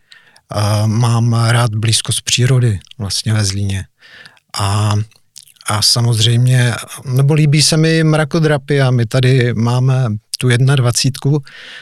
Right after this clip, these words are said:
sice už není tak vysoká, ale ve své době byla jedna nejvyšší v podstatě v Evropě. Takže tohle jsou věci, které miluji ve Zlíně.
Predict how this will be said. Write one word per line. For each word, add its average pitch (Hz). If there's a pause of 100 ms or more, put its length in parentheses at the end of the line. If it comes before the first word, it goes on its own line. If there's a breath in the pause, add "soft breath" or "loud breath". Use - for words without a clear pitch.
(120)
sice 120
už 131
není 131
tak 135
vysoká, 131
ale 139 (580)
ve 135
své 143
době 139
byla 147
jedna 139
nejvyšší 139
v 135
podstatě 147
v 143
Evropě. 165 (920 loud breath)
Takže 110 (880)
tohle 120
jsou 139
věci, 123
které 135
miluji 135
ve 131
Zlíně. 135